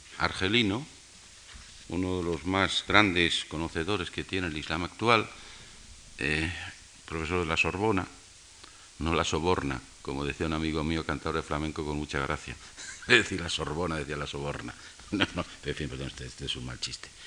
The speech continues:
Esto, el gran islamólogo argelino francés, Mohamed Harkoun, escribió hace aproximadamente unos quince años esto,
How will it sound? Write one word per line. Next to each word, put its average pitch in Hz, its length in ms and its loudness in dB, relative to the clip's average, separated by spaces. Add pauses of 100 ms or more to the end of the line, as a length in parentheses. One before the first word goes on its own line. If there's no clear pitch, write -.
(480)
Esto, 87 720 2
el 90 200 2
gran 104 200 6
islamólogo 101 580 6
argelino 92 460 2
francés, 85 500 2
Mohamed 87 400 -2
Harkoun, 92 440 2 (840)
escribió 101 500 4
hace 90 160 2
aproximadamente 85 580 0
unos 76 180 0
quince 80 280 0
años 87 340 2
esto, 104 340 0